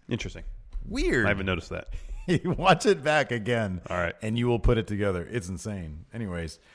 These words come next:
Speaker 2: um, Drew Gulak was on commentary. Hey, he's, he's rising up my list of guys who I'd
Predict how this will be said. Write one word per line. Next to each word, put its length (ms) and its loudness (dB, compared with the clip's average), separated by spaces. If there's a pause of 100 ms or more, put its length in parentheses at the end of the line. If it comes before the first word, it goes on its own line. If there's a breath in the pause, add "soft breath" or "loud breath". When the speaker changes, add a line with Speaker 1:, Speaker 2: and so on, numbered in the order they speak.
(200 soft breath)
Speaker 2:
um, 600 0
Drew 160 4
Gulak 340 6
was 120 4
on 120 0
commentary. 680 0
Hey, 260 2
he's, 260 -2
he's 260 -4
rising 300 4
up 100 0
my 100 2
list 240 0
of 80 -4
guys 300 2
who 100 -2
I'd 140 -2